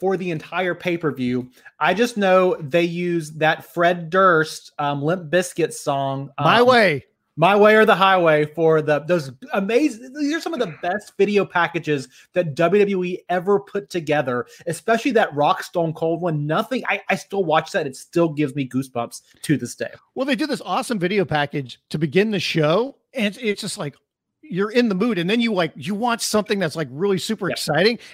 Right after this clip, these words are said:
Speaker 2: And then they just have this super boring, like, slow <laughs> My Way song. It just totally kills the mood.
Speaker 1: No, I love it. I love it.
Speaker 2: It
Speaker 1: Well,
Speaker 2: kills the mood. I mean, this is,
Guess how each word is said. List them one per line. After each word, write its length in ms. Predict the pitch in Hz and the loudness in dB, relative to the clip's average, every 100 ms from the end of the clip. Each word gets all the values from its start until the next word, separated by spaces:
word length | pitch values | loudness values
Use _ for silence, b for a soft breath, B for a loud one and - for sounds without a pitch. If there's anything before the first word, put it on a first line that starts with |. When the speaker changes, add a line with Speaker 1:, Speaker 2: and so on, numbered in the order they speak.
| 190 | -4
Speaker 2:
And 100 | 220 | -2
then 80 | |
they 100 | 226 | 2
just 140 | 208 185 | 2 2
have 160 | 190 | 0
this 140 | 180 160 | 0 -4
super 320 | - 208 180 | -4 -6 -6
boring, 580 | 123 151 170 151 135 131 | -6 -4 -2 -4 -6 -4
like, 240 | 147 123 B B | -6 -6 B B
slow 760 | - - 175 180 185 196 190 | -6 -4 0 6 8 8 6
<laughs> 40 | 156 | 4
My 260 | 160 175 | 2 2
Way 240 | 185 208 208 | 4 2 2
song. 400 | - 196 233 294 B | 0 0 0 -2 B
It 100 | 226 | -6
just 260 | 233 403 - | -4 -6 -4
totally 360 | - 427 277 254 | 2 2 2 -4
kills 400 | - 262 247 175 | 0 2 2 0
the 120 | 170 | 0
mood. 400 | 170 175 131 117 b 214 | 4 2 0 -10 b 0
Speaker 1:
No, 140 | 254 | 4
I 240 | 240 214 | 6 6
love 320 | 226 220 247 233 | 8 8 6 6
it. 120 | 202 | 4
I 140 | 151 | 2
love 320 | 165 165 180 | 4 6 6
it. 100 | 151 | 4
Speaker 2:
It 60 | 151 | 2
Speaker 1:
Well, 220 | 180 180 | 4 6
Speaker 2:
kills 320 | 285 311 269 | 6 2 -2
the 140 | 208 247 | -2 -2
mood. 380 | 226 240 185 185 | 2 2 2 0
I 80 | |
mean, 160 | 196 208 | -2 0
this 220 | 180 247 | 0 0
is, 320 | 320 226 - | -4 -8 -10